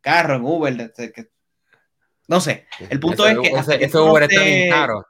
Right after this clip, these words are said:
Speaker 1: No.
Speaker 2: Ese Uber está
Speaker 1: Creo que, no, no creo que,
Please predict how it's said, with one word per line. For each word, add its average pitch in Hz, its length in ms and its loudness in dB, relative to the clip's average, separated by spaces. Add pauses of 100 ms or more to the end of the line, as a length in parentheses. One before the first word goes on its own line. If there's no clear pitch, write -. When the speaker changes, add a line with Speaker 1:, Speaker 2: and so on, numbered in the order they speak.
(640)
Speaker 1:
No. 156 640 0 (320)
Speaker 2:
Ese 127 280 -10
Uber 147 360 0
está 143 840 0
Speaker 1:
Creo 143 160 -10
que, - 60 -20 (480)
no, 170 240 0
no 165 240 -2
creo 175 300 4
que, 160 200 -6